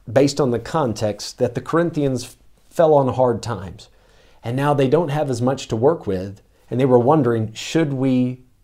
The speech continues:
still perform this intention that we had to, to send this offering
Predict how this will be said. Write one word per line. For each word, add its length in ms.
still 540
perform 720
this 440
intention 680
that 180
we 140
had 440
to, 120
to 220
send 300
this 160
offering 560